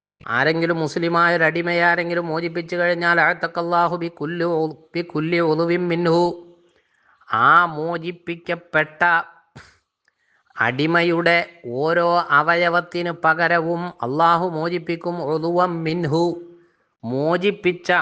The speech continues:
ആളുടെ അവയവത്തെ, ഓരോ അവയവത്തെ മോചിപ്പിക്കും, മിനൻ നാരി, നരകത്തിൽ നിന്ന് മോചിപ്പിക്കും, ഹത്താ ഫർജഹു ബിഫർജിഹി,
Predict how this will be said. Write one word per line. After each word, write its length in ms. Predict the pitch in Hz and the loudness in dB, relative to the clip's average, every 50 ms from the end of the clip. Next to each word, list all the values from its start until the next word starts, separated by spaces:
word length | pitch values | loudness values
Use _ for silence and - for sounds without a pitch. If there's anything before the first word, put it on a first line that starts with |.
| 143 156 | 2 4
ആളുടെ 460 | 170 175 175 165 170 175 170 170 175 | 4 4 4 2 0 -2 -2 -2 -2
അവയവത്തെ, 960 | 175 165 160 160 151 160 170 170 170 175 175 170 170 - - 175 180 170 147 | 0 0 0 0 0 0 -2 -2 -2 -2 -2 -4 -4 -4 -4 -4 -4 -2 0
ഓരോ 300 | 160 175 175 175 175 175 | 0 0 2 2 2 4
അവയവത്തെ 560 | 165 151 156 175 165 170 175 175 170 - 175 | 4 4 2 2 0 0 0 -2 -2 -2 -4
മോചിപ്പിക്കും, 680 | 175 165 156 165 165 165 160 170 170 165 - 170 175 | -4 -2 -4 -4 -6 -6 -6 -8 -8 -8 -8 -8 -8
മിനൻ 320 | 170 156 156 170 175 175 170 | -6 -6 -6 -6 -6 -4 0
നാരി, 540 | 156 156 165 170 170 170 175 175 170 - - - | 2 2 2 2 2 0 -2 -4 -6 -10 -14 -10
നരകത്തിൽ 540 | 117 117 131 147 156 170 165 165 175 170 170 | -6 -4 -2 0 0 0 -2 -2 -4 -4 -2
നിന്ന് 180 | 175 170 170 170 | -2 -2 -4 -2
മോചിപ്പിക്കും, 720 | 175 175 170 170 170 165 175 170 165 175 175 175 - - - - | -2 -2 -2 -2 -2 -2 -4 -4 -2 -4 -6 -6 -8 -14 -16 -8
ഹത്താ 500 | - 156 147 147 151 - 170 170 175 170 | -6 -6 -6 -6 -2 2 4 4 4 2
ഫർജഹു 840 | 170 - 156 147 170 170 165 131 151 170 160 135 160 185 196 190 190 - | 0 -2 -2 -2 -2 -6 -8 -6 -4 -4 -4 -4 -4 -6 -6 -6 -8 -8
ബിഫർജിഹി, 1200 | 160 185 165 - 151 165 170 170 160 160 175 165 123 147 170 175 170 165 160 120 98 98 - | -8 -6 -4 -2 -2 -2 -2 -4 -4 -2 -2 -2 -2 -2 -2 -2 -2 -2 -2 -4 -6 -10 -14